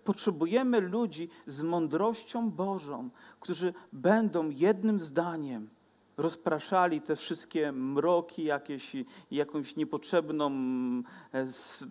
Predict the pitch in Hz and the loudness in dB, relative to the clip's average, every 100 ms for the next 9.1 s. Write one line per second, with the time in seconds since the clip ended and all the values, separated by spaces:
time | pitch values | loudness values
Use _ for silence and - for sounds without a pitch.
0 | 123 127 - 147 151 143 - 147 170 165 | -8 -6 -4 -2 -2 -4 -2 4 4 4
1 | 151 - 160 151 160 160 160 - 160 151 | 0 2 4 4 2 2 0 2 -2 -2
2 | 156 - 160 147 156 151 151 147 165 147 | -4 0 2 2 2 2 0 -4 -4 -4
3 | 147 139 143 - - - 131 - - 131 | -6 -6 -8 -10 -16 -12 -12 -10 -6 0
4 | 175 170 151 139 151 139 139 135 - 147 | 2 2 0 2 2 2 -2 -2 -4 -6
5 | 127 127 - - 165 143 131 - - - | -4 -6 -6 0 2 2 -2 -6 -20 -16
6 | 127 139 - - 156 135 123 - - - | -4 -4 -4 0 0 0 -2 -6 -16 -20
7 | - 139 - - 151 127 120 - 123 135 | -8 -6 -4 -4 -2 -2 -6 -12 -6 -2
8 | 127 - 123 - 135 120 - - - 220 | -2 -4 -10 -8 -8 -8 -10 -6 -2 0
9 | 220 | 0